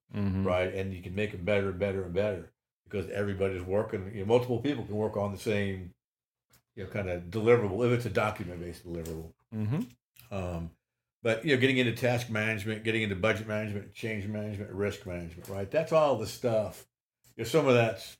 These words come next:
Speaker 2: you know, project management one oh one, right? But, uh, you know, we're trying to get it organized in a way that, that, that says, "This is execution. Here are the elements of it." And like I said, we're gonna get into,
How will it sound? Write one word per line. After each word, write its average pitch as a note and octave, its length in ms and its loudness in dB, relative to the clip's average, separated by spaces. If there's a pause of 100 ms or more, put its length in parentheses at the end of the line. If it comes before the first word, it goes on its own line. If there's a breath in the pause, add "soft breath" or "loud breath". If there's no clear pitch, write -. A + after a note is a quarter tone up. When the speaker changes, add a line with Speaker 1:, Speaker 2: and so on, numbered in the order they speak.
Speaker 2:
you G#2 80 -6
know, F#2+ 40 -6
project A#2 380 4
management A2 340 -4
one A2 180 0
oh G2 40 2
one, A2 300 2
right? G2 420 -2
But, F#2+ 280 -4 (540)
uh, F#2 300 -2
you A2+ 100 4
know, A2 60 6
we're A2 80 -2
trying C#3 180 4
to C3 60 2
get A#2 140 6
it G#2+ 160 2
organized G#2+ 540 2
in F#2 60 -6
a G2+ 60 0
way G2 160 4
that, - 280 -10
that, F#2 240 -10
that - 180 -14
says, G2 320 -4
"This C3+ 240 0
is G#2+ 180 -6
execution. A#2 640 -6
Here A#2+ 100 2
are - 20 2
the G#2+ 160 -2
elements G#2+ 340 0
of F#2+ 200 -2
it." - 160 -6 (580)
And A2 140 -2
like G#2+ 200 4
I G#2 60 0
said, B2 300 0
we're G2+ 80 -4
gonna G2 140 0
get F#2+ 140 -2
into, F#2+ 520 -2